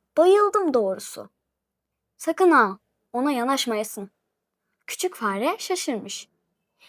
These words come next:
"Niçin anneciğim?" "Çünkü o bizim en büyük düşmanımızdır."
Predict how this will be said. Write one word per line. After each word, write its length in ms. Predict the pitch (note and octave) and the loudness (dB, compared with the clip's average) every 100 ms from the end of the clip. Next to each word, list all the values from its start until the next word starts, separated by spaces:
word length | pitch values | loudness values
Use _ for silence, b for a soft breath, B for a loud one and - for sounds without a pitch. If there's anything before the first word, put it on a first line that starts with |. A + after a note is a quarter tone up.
| b | b
"Niçin 340 | C#4 G4+ - C5 | 2 4 4 4
anneciğim?" 540 | G#4+ D4+ B3 B3 D#4 - _ _ _ _ _ _ _ _ _ _ | 6 6 2 0 -2 -4 _ _ _ _ _ _ _ _ _ _
"Çünkü 520 | - D4 C#4+ C4 C4 B3+ _ _ | -6 0 0 2 0 0 _ _
o 200 | C4+ D4 | 0 0
bizim 340 | G#3 G3 G3 - | -4 -6 -8 -4
en 260 | C#4+ G4+ | 0 2
büyük 240 | C4+ C4 - | 4 2 -2
düşmanımızdır." 920 | G#3+ A3+ G#3 F#3+ F#3+ - D3 - | -8 -6 -6 -6 -10 -12 -14 -16